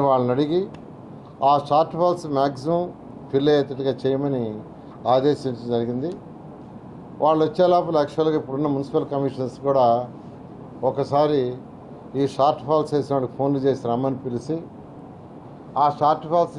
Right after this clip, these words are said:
ఎందుకు ఫుల్ఫిల్ చేయలేదు మీరు, ఇబ్బంది లేదని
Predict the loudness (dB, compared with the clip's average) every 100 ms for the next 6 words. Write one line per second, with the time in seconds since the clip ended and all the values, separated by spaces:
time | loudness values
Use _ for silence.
0 | -2 -2 -4 -6 -6 -4 2 4 4 2
1 | 0 0 0 -2 -10 -18 -18 -18 -18 -18
2 | -18 -18 -16 -8 -6 0 2 4 4 4
3 | 2